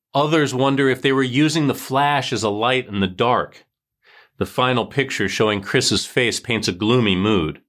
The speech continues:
The smile's gone, replaced by an anxious stare. But the pictures tell an even stranger story than that. The first images were time-stamped on April first, taken while the sun was still out. They were labeled zero five zero seven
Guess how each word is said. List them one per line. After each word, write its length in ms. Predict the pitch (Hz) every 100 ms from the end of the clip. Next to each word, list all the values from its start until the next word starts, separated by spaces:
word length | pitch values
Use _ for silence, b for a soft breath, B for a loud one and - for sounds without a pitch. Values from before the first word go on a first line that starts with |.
| _
The 80 | 95
smile's 560 | - 117 113 117 85 78
gone, 420 | 85 80 78 80 - _ B B
replaced 500 | 95 - 110 104 -
by 140 | 90
an 100 | 90
anxious 480 | 110 110 95 87 -
stare. 540 | - 95 85 73 - _ _ _ _
But 120 | 180 175
the 80 |
pictures 460 | 180 226 262 247 196
tell 240 | - 208
an 100 | 175
even 300 | 180 180 170
stranger 640 | - - - 151 190 151 101
story 360 | - 98 87
than 200 | 92 98
that. 440 | 117 160 - - - _
The 80 | 151
first 400 | - 190 226 180
images 500 | 170 156 127 143 127
were 120 | 123
time-stamped 840 | - - 139 139 - - 95 95
on 120 | 95
April 300 | 107 107 110
first, 540 | 95 - 107 78 - - B B
taken 380 | - 151 151 123
while 160 | 110 98
the 80 |
sun 300 | 95 175 175
was 140 | 101 -
still 220 | - 80
out. 320 | 71 67 - B B -
They 100 | 117
were 160 | 151
labeled 420 | 170 160 151 139
zero 360 | 101 104 123 170
five 280 | 170 156 147
zero 280 | 143 156 151
seven 480 | - 117 117 117